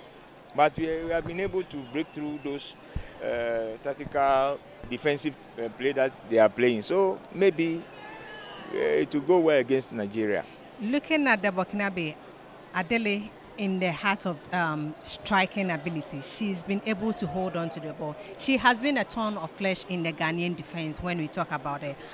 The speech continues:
Speaker 2: How are we going to control her? Because when they are surging forward, they are dangerous.
Speaker 1: Yes. Uh, she's, for me,
Speaker 2: Yeah.
Speaker 1: this tournament, she's one of the best players. She's a very good player.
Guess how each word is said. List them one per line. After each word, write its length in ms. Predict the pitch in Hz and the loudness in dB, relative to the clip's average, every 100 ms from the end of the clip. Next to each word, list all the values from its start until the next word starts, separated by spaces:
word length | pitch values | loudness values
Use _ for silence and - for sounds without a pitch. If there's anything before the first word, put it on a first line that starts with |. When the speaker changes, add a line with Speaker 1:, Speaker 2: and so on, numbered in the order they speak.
| - - | -16 -8
Speaker 2:
How 260 | - 269 294 | 2 4 4
are 160 | 214 | 4
we 120 | 208 240 | 2 0
going 220 | 220 208 | 0 -2
to 100 | 196 | -2
control 360 | - 175 190 180 | -4 -4 -2 -2
her? 80 | |
Because 300 | 160 - 190 | -2 -2 2
when 140 | 262 359 | 2 4
they 60 | |
are 80 | 277 | 4
surging 440 | - 285 254 247 247 | 4 2 2 2 2
forward, 320 | 220 196 160 - - | 2 2 -2 -6 -8
they 100 | 214 | 0
are 120 | 202 175 | 2 2
dangerous. 600 | 196 185 240 147 - - | 2 0 -2 -6 -6 -6
Speaker 1:
Yes. 520 | 120 120 117 - - - | 6 12 12 10 2 4
Uh, 680 | 113 120 123 127 120 113 - - - - - - - - - - | 12 12 12 12 12 8 2 -12 -16 -18 -18 -18 -18 -18 -16 -12
she's, 480 | - - 185 156 - - - - - - - | 0 6 6 6 0 -8 -16 -16 -16 -18 -14
for 200 | - 147 | 8 10
me, 280 | 151 165 104 - - - | 12 10 10 0 -16 -14
Speaker 2:
Yeah. 60 | 156 - | -14 -8
Speaker 1:
this 240 | 117 160 - | 6 6 8
tournament, 640 | 156 135 120 110 98 - - - - - - - - - - - | 8 8 6 2 -4 -10 -18 -20 -20 -20 -20 -18 -18 -18 -18 -8
she's 260 | - 127 | -4 2
one 160 | 139 151 | 6 6
of 120 | 131 | 4
the 80 | 117 | 2
best 280 | 101 123 - | 6 4 4
players. 460 | 107 101 90 - - - - - - | -2 -2 -4 -12 -16 -20 -20 -20 -2
She's 80 | - | 4
a 80 | 117 | 4
very 320 | 110 160 165 | 10 10 10
good 240 | 139 135 | 6 -2
player. 280 | 120 113 98 | 4 4 4